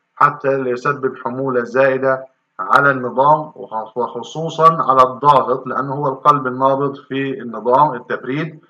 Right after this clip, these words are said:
وبالتالي عندما يتحول من صورة لصورة أخرى لا يؤثر على الكتلة العامة لهذا ال-، هذا السائل، مما يسبب مشاكل في الضاغط.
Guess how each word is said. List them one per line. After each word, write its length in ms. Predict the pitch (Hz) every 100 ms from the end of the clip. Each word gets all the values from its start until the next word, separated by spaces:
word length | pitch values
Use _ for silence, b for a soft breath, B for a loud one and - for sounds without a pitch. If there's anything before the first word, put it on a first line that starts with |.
| b b
وبالتالي 680 | - 120 123 151 147 147 131
عندما 480 | 113 117 139 143 135
يتحول 480 | 123 - 143 135 123
من 120 | 120
صورة 360 | - 147 131 120
لصورة 320 | 117 135 123
أخرى 360 | 135 147 147 B B _ -
لا 220 | 110 147
يؤثر 500 | 147 143 147 - 139
على 180 | 131 127
الكتلة 460 | 117 - 151 151 139
العامة 480 | 123 135 143 139
لهذا 340 | 135 123 135 131
ال-، 320 | 123 113 110 104
هذا 180 | 131
السائل، 500 | 123 - 143 151 160
مما 220 | 139 131 123
يسبب 600 | 120 135 127 139 139 139 _ _ _ _
مشاكل 720 | 110 117 143 139 139 135 131
في 520 | - 131 135 135 127
الضاغط. 640 | 123 117 131 120 95 -